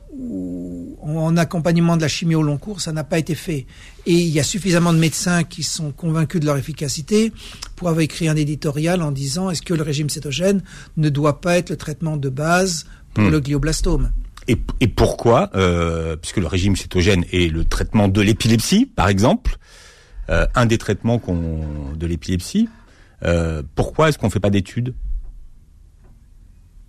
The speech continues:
Speaker 1: Ce, ce, ce à quoi on essaye de toucher, j'aime pas le mot parce que tout le monde en parle, c'est tout de même une révolution.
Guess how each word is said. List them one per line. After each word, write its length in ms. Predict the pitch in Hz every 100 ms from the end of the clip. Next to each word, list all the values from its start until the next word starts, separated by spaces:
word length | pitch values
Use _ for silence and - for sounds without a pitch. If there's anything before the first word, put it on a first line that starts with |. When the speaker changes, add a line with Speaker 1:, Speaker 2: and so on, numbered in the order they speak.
| - - - - - - - - - - -
Speaker 1:
Ce, 220 | - 269
ce, 320 | - 254 226
ce 360 | 190 - 240 208
à 140 | 165
quoi 300 | 143 - 165
on 380 | 151 131 131 131 139
essaye 260 | - 175
de 140 | 147 139
toucher, 420 | 147 - 180 156
j'aime 220 | 131 147
pas 100 | 160
le 80 | 151
mot 220 | 160 156
parce 180 | 143 -
que 140 | 170
tout 140 | - -
le 60 |
monde 140 | 147 143
en 80 |
parle, 220 | - 196 -
c'est 100 | 147
tout 140 | 151
de 40 |
même 120 | 160 160
une 80 |
révolution. 560 | 135 139 147 156 170